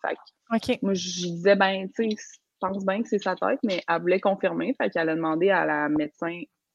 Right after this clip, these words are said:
Speaker 1: euh, obstétrique, qui est de garde, euh,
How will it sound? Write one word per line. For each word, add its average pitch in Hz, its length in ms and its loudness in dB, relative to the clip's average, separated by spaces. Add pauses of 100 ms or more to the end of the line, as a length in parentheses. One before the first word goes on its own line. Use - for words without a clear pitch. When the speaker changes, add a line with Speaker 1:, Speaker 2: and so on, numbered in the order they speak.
(420)
Speaker 1:
euh, 80 460 0
obstétrique, - 500 -2 (680)
qui 196 80 6
est 185 60 8
de 165 140 6
garde, 175 480 2
euh, 156 380 2